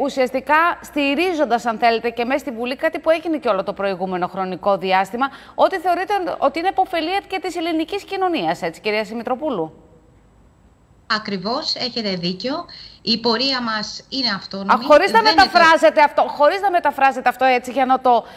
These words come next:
Speaker 1: ε, συμπληρώσω και συγγνώμη που σας διακόπτω,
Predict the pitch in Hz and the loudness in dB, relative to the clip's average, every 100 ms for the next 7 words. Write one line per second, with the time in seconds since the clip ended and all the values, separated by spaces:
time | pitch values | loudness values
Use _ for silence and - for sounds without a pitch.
0 | - - 208 220 - 277 226 269 269 285 | -12 2 2 2 -2 -2 -2 2 4 4
1 | 269 262 269 254 294 285 247 233 208 233 | 4 -4 -4 -2 0 0 -2 -2 0 0
2 | 226 254 254 214 | 2 2 4 2